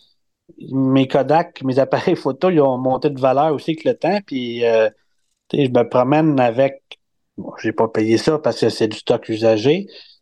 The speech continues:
de bonne qualité, mais je me promène avec quelque chose qui vaut cinq mille piastres dans les mains, là. Tu sais, la tire plus, euh, appareil boi-, le boîtier, là. Euh, plus la caméra que je mets sur le dessus, ceux qui m'ont déjà vu pour faire mes vidéos.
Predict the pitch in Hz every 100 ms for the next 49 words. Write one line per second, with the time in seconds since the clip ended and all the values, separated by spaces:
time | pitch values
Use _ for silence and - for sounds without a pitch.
0 | _ _ _ _ - 120 110 113 113 120
1 | 110 110 139 202 160 120 113 110 104 117
2 | 113 123 170 165 123 127 - 120 165 160
3 | - 127 131 147 135 131 - 151 139 113
4 | 117 107 127 117 110 127 - 117 120 117
5 | - 143 143 120 - 113 107 107 107 117
6 | 110 120 110 113 107 110 110 117 110 -
7 | 120 170 156 156 151 _ - _ _ _
8 | _ 113 104 98 98 98 123 117 117 -
9 | 120 113 110 117 135 123 113 117 - 110
10 | 110 107 - 147 180 175 120 120 117 113
11 | 113 110 110 139 123 120 117 110 110 110
12 | 151